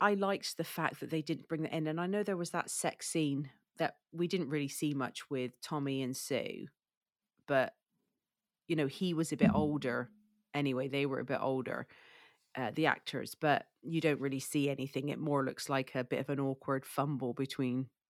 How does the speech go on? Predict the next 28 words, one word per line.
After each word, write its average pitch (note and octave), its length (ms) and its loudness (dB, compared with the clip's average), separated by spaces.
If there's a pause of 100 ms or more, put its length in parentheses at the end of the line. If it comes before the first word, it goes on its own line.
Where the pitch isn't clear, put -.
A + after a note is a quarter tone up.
(280)
two C#3+ 200 -4
teenagers B2+ 680 -4
who B2 80 -6
are B2+ 100 -4
just - 260 -14
trying B2+ 220 -4
to C3 60 -4
figure B2+ 340 -4
it - 80 -2
out, B2 200 -2
if A#2 140 -10
anything. A#2+ 460 -8 (380)
But - 100 -2
I A#3 40 2
will C#4+ 200 2
say C4+ 220 2
one A#3 180 2
thing. F#3+ 200 0
I E3 120 -4
think - 280 -2
she A3+ 280 -2
was F3 240 -2
good. F3+ 380 0 (580)
I F3+ 80 2
liked F#3+ 420 0
her D3+ 220 0
as C3 140 -2
Sue. A2+ 360 -6